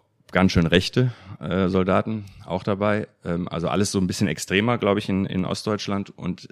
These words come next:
in jedem Fall, äh, hatte ich, äh,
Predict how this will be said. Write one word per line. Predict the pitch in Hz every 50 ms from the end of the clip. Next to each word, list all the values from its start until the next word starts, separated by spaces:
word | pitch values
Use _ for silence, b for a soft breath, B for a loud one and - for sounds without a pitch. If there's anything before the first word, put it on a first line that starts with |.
| - -
in | 95 87 87
jedem | 87 92 95 101 101
Fall, | - 107 95 92 95 92 87 b b b b b b b b b b _
äh, | - - 87
hatte | 85 95 - -
ich, | 90 85 - - - - _ -
äh, | - 87 85 85